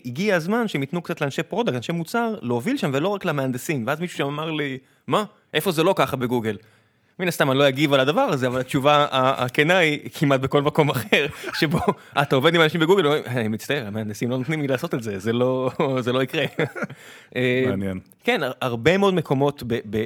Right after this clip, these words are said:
Speaker 1: זה חברה מפוארת, היא בדיוק חגגה עשרים שנה, יש לה את המוצר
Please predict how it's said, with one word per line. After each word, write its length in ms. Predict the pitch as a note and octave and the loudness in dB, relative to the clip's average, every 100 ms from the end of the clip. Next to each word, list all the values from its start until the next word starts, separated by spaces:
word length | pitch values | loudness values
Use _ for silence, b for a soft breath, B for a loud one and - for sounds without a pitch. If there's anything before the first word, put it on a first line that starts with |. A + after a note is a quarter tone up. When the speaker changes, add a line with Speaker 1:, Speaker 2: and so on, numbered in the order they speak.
| - | -6
Speaker 1:
זה 120 | - | -12
חברה 200 | - F3+ | -4 -2
מפוארת, 380 | D#4 E3+ B3 D3+ | -2 -2 -2 -4
היא 80 | A#2+ | -2
בדיוק 180 | F3+ - | -2 -2
חגגה 260 | C#3+ C3 | -4 -2
עשרים 320 | D3+ - D#3 E3+ | -4 -4 -4 -2
שנה, 240 | C#3 G#2+ - b b B2+ | -4 -4 -8 b b -4
יש 140 | D#3 | -2
לה 40 | G#3 | 0
את 80 | |
המוצר 540 | D#3+ C#3+ - E3 E3+ | 0 -2 -2 -2 0